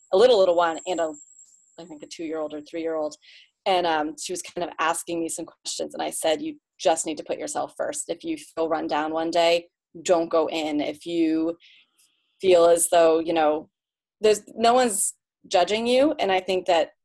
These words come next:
and nobody knows what you're feeling inside, and, and nobody has to know how many clients you're taking or turning down. I think that with social media now, you know, and everyone's saying, you know, "I'm booked up for the month," or in any job, you know, "I'm so busy, I'm so busy."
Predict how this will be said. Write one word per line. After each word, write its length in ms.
and 120
nobody 500
knows 420
what 180
you're 100
feeling 380
inside, 600
and, 280
and 100
nobody 280
has 240
to 120
know 260
how 100
many 240
clients 500
you're 80
taking 360
or 60
turning 260
down. 220
I 60
think 300
that 200
with 120
social 380
media 300
now, 300
you 160
know, 240
and 160
everyone's 400
saying, 220
you 60
know, 120
"I'm 180
booked 200
up 140
for 100
the 80
month," 540
or 160
in 140
any 200
job, 300
you 80
know, 140
"I'm 200
so 180
busy, 280
I'm 160
so 160
busy." 460